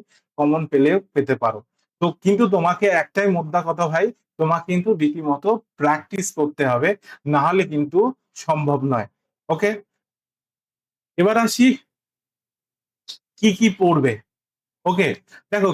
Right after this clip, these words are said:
কি কি পড়বে, দেখো, দেখো ইংলিশে একটা সেন্টেন্স লিখতে গেলে তোমাকে যা যা দরকার সেগুলো তোমাকে পড়তে হবে। যেমন কি কি? তোমাকে টেন্স তো জানতে হবে। দেখো একটা যখন তুমি ট্রান্সলেশন করতে যাচ্ছ,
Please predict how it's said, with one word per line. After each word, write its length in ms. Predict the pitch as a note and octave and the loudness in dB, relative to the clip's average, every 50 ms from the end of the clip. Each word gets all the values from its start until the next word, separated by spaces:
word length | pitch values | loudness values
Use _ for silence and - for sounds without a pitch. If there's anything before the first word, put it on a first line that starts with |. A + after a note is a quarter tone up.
| F#3+ | -2
কি 140 | F#3 - G3+ G3 | -4 -4 -2 -2
কি 120 | G3 G#3+ G3 F#3+ | 0 -2 -2 0
পড়বে, 280 | - F#3+ F#3 F3+ F3+ F#3+ F#3 | 0 0 0 2 2 2 2
দেখো, 280 | F#3 E3+ E3 E3+ F3 - - _ _ _ _ _ - | 0 0 -2 -4 -8 -10 -10 _ _ _ _ _ -6
দেখো 220 | F#3+ F3 F#3 D3 C#3 - - _ _ _ _ E3 | -2 0 0 0 0 -2 -4 _ _ _ _ 0
ইংলিশে 600 | E3+ G3 G#3 G#3+ G#3+ A3 A3+ G#3 - - A3+ A3+ A#3 - - | 2 4 4 4 4 4 4 2 0 0 -2 -2 -2 -2 -2
একটা 380 | D3+ D3+ D3+ D3+ _ - F#3 D#3 C#3 C#3+ D#3 E3+ D#3+ | -4 -4 -4 -4 _ -4 -2 0 0 0 0 -2 -4
সেন্টেন্স 640 | - - E3+ E3 E3+ F3+ F3+ G3 G#3 G#3 G3+ F#3+ - E3+ | -4 -2 -2 0 0 0 0 0 2 2 0 0 -2 -2
লিখতে 380 | D#3 D#3+ D#3+ D#3+ _ - F#3 F3 | -2 -2 -2 -4 _ 0 0 0
গেলে 320 | D#3+ D3+ C3+ B2+ A#2+ B2+ C#3+ E3+ - _ _ - - _ _ | 2 0 0 0 0 0 0 0 -2 _ _ -20 -20 _ _
তোমাকে 360 | F3 F3 F3+ F3+ F3+ F3+ G3+ F3 D#3 | -2 0 0 0 0 0 0 0 0
যা 280 | B2+ - C#3 C#3 D#3 | 0 -2 -2 -2 0
যা 140 | D3+ E3+ E3 | 0 0 0
দরকার 400 | D3 C#3+ C#3+ D3 D3 F3 F#3+ F#3+ | 0 0 0 0 0 -2 -4 -4
সেগুলো 380 | F#3+ - D3 C3 C3 D3 D3+ D3+ D3+ - _ - | -2 -2 -2 0 2 2 0 0 0 -4 _ -4
তোমাকে 260 | C3+ C3 C3 C3 F#3+ F#3+ F3+ D3 | -2 -2 0 0 -2 -2 0 0
পড়তে 280 | C#3+ B2+ A#2 - - | -2 -2 -2 -4 -10
হবে। 200 | A#2 G#2+ G2+ A2 - _ _ _ _ - | -10 -10 -10 -12 -18 _ _ _ _ -2
যেমন 320 | D#3+ D#3+ E3+ F#3+ F#3+ F#3 | -2 0 0 0 0 0
কি 140 | - - E3+ | -2 -4 -4
কি? 160 | D#3 E3+ F3+ F#3+ - _ _ _ _ _ _ _ _ E3 | -2 0 0 -2 -2 _ _ _ _ _ _ _ _ -4
তোমাকে 260 | E3+ F3 E3 - F3+ D#3 - - | -2 -2 -2 -2 -4 -4 -2 -2
টেন্স 320 | D#3+ D3+ D#3+ E3 D#3 - | 0 0 2 0 -2 -2
তো 100 | - F3 E3 C#3 | -2 0 0 2
জানতে 320 | C#3+ C#3 D3 C#3+ C#3+ D#3+ D#3 | 2 2 2 0 0 0 0
হবে। 220 | D#3 D3 D3 D#3+ | 0 0 0 0
দেখো 220 | D#3 E3+ D#3+ D#3+ D3+ | -2 -2 -2 0 -2
একটা 300 | C#3+ C#3 _ - E3+ E3 | -2 -4 _ -4 -4 -2
যখন 320 | E3+ F3 - - D#3 C#3+ D3 D#3 D#3 _ _ _ _ _ - | -2 -2 -4 -4 -6 -6 -8 -10 -14 _ _ _ _ _ -6
তুমি 180 | D#3 D#3 E3+ D#3+ | -4 -4 -4 -4
ট্রান্সলেশন 680 | - D#3 C#3+ C#3+ C3 - D3+ D#3 D3 - F3 E3 E3+ | -4 -4 -4 -4 -4 -2 -2 -2 -2 -2 -4 -6 -6
করতে 320 | D3 D#3 E3 D#3 - - D#3 C3 | -4 -4 -4 -4 -4 -4 -2 -2
যাচ্ছ, 280 | B2+ B2 B2 - _ | 0 -2 -4 -4 _